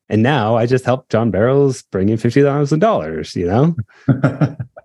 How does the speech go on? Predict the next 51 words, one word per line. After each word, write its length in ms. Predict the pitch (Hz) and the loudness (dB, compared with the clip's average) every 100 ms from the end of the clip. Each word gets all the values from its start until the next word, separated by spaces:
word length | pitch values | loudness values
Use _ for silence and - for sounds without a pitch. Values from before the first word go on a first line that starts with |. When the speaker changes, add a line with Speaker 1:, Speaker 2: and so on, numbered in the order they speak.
| _ _ | _ _
Speaker 1:
And, 140 | 110 | 0
and 260 | 120 117 123 | 2 2 4
he's 220 | 120 117 | 2 2
Speaker 2:
Casual. 720 | - 104 117 95 135 85 - | 0 0 2 2 0 0 0
<laughs> 20 | 170 | 0
Speaker 1:
and, 600 | - - 180 123 - 220 | 0 -2 -2 -2 0 2
yeah, 100 | 190 | 4
yeah, 160 | 139 | 2
exactly. 500 | 120 127 127 92 82 - 123 180 - | 2 2 0 -2 -8 -10 -10 -8 -2
And, 140 | 160 | 0
and, 340 | - 160 160 - _ | 2 2 2 -2 _
and 120 | 156 143 | 0 2
now, 240 | 214 160 | 2 0
of 120 | 110 | -2
course, 220 | 214 247 | -2 -2
he's 120 | 127 101 | -2 -2
gonna, 340 | 117 104 113 | 0 0 0
like, 180 | 127 110 | 0 0
if 120 | 117 | -2
I 100 | 113 | 0
need, 260 | 110 110 110 _ - | 0 0 -2 _ -4
if 100 | 117 | 0
I 80 | 113 | 2
wanna 240 | 101 101 | 2 2
reach 180 | 101 98 | 0 0
out 160 | 92 92 | -2 -2
to 60 | |
him 360 | 95 95 95 92 | -2 0 0 0
or 260 | 90 92 - _ 113 | 0 -4 -8 _ 0
anything 320 | 110 101 117 | 0 2 0
like 180 | 92 92 | 0 -2
that, 300 | 104 92 107 | -2 -2 -4
he's 160 | 110 | -4
gonna 160 | 110 104 | -2 -2
reply 380 | 95 92 90 80 | -2 -4 -6 -6
to 80 | 85 | -12
me 160 | 82 | -10
now. 280 | 82 78 90 - - - - | -12 -12 -16 -18 -20 -20 -2
So 140 | 143 | 0
it's 240 | 139 156 | 2 0
just 200 | 160 151 | 0 0
a 60 | 135 | 0
great 240 | 110 110 | 0 0
way 180 | 104 98 | 2 0
to, 360 | 92 101 92 80 - | 0 0 0 -4 -4
to 120 | 113 | -2
continue 720 | 123 107 - 110 104 98 92 | 0 0 2 2 2 2 0
to 200 | 95 101 | 0 -2
build 520 | 87 104 92 87 87 | 0 0 0 0 -2
the, 240 | 98 87 82 | 0 0 0
uh, 260 | 82 80 | -2 -6